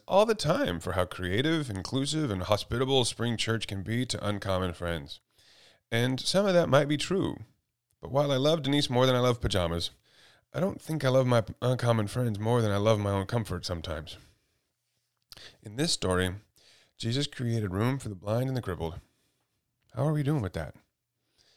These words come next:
All of s-, our s-, worship gatherings assume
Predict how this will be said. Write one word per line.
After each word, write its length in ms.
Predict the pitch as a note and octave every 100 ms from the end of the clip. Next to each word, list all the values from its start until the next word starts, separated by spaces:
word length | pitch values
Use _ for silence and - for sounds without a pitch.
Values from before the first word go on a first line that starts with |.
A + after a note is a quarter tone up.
| _ _ _ _ _ _ _ _ _
All 320 | G#2+ D3 G3
of 140 | F#3+ C3+
s-, 140 | - - _
our 220 | A2+ C3
s-, 180 | D3 - -
worship 380 | A#2+ A#2+ A#2 -
gatherings 540 | F#2 F#2 F2 F#2 F2+ -
assume 680 | - - E3 A2+ D#2+ G2+